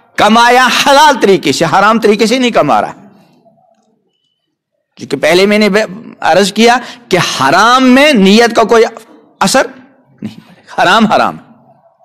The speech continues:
"वमन तलबत दुनिया हर-, हलाला", जिसने दुनिया को तलब किया हलाल तरीके से, लेकिन इसकी अलग नीयतें हैं, उसकी वो वाली नीयत थी,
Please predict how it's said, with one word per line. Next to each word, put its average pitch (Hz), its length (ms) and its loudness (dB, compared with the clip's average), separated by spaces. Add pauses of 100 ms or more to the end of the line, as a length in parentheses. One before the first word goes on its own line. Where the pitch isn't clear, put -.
(1200)
"वमन 226 360 2
तलबत 226 400 2
दुनिया 233 440 2
हर-, 208 460 -2
हलाला", 202 500 2 (240)
जिसने 226 440 0
दुनिया 240 480 2
को 247 180 0
तलब 226 460 0
किया 262 240 2
हलाल 226 420 2
तरीके 196 380 0
से, - 300 -8 (960)
लेकिन 175 280 -2
इसकी 277 480 -2 (520)
अलग 220 300 0
नीयतें 147 440 0
हैं, - 420 -20
उसकी 139 280 -4
वो 165 200 4
वाली 240 280 2
नीयत 254 400 0
थी, - 60 -20